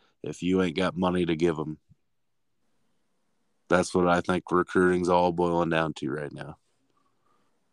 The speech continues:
We don't have the funds. We don't have the N I L deals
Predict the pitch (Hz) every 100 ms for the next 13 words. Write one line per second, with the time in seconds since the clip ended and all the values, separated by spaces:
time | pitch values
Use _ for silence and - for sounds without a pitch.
0 | _ _ _ _ _ - 90 92 90 82
1 | 80 - 92 87 82 90 90 82 85 85
2 | 85 80 82 80 80 78 80 82